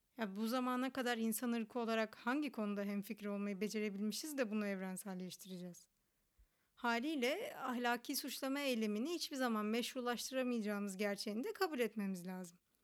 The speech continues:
Ama her ne kadar durum bu bile olsa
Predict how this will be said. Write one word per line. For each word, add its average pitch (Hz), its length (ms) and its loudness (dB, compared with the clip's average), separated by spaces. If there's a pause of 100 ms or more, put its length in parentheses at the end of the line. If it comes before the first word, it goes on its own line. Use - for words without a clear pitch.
(840)
Ama 359 180 2
her 302 200 6
ne 370 100 4
kadar 302 340 4
durum 247 240 4
bu 359 120 -2
bile 233 180 2
olsa 202 380 -4